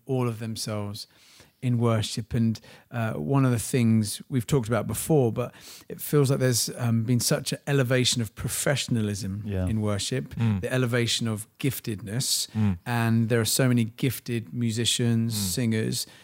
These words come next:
Speaker 1: which is why a lot of our worship can feel a bit more song-led.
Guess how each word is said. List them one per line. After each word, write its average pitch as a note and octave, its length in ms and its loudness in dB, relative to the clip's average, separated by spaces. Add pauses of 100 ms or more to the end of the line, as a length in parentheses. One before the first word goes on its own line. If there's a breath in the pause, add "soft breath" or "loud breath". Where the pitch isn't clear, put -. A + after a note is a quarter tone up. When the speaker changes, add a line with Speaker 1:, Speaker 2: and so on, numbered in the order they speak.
(160 loud breath)
Speaker 1:
which B2+ 220 -4
is A2+ 100 0
why B2 220 6
a A#2+ 40 4
lot B2+ 220 4
of A#2 100 0
our A#2 160 4
worship A#2 460 2
can A#2+ 220 0
feel B2 420 2
a A2+ 40 0
bit - 140 -6
more A2 200 -2
song-led. G#2+ 1300 -2